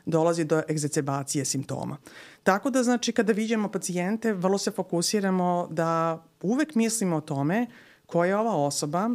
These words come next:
da shvatamo da je osoba u periodu života kada je trudnoća moguća, da prepisujemo lekove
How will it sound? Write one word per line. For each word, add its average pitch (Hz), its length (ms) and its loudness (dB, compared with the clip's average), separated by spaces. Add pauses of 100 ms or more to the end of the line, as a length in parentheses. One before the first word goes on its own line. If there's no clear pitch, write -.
da 160 200 0
shvatamo 185 480 -2
da 185 60 2
je 170 60 4
osoba 170 320 0
u 160 40 2
periodu 165 420 0
života 160 420 0
kada 160 340 2 (140)
je 156 100 -4
trudnoća 151 440 -2
moguća, 127 600 -2 (380)
da 165 100 0
prepisujemo 190 680 0
lekove 170 680 0